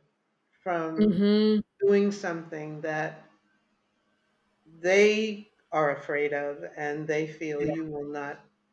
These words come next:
Speaker 1: find your joy in because they don't
Speaker 2: Mm-hmm.
Speaker 1: understand. Uh,
Speaker 2: Yeah.
Speaker 1: I mean, we know those people who are malicious, those people who,
Speaker 2: Mm-hmm.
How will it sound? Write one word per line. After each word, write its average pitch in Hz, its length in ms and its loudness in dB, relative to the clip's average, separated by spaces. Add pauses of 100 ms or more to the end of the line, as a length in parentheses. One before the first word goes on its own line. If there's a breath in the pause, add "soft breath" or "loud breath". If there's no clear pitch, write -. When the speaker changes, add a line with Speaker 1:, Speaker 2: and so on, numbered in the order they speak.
(160)
Speaker 1:
find 151 400 -6
your 156 200 0
joy 139 420 -6
in 139 360 -12 (140)
because 143 340 -14
they 151 120 -4
don't 143 300 -6
Speaker 2:
Mm-hmm. - 0 -
Speaker 1:
understand. 180 640 0 (1000)
Uh, 143 300 -16
Speaker 2:
Yeah. 143 480 0 (440)
Speaker 1:
I - 20 -10
mean, 175 140 -4
we 208 140 4
know 226 280 8
those 196 300 2
people 180 340 -2
who 170 200 -4
are 151 240 0
malicious, 151 680 -6
those 143 280 -8
people 147 500 -12
who, 160 340 -6
Speaker 2:
Mm-hmm. 175 360 -2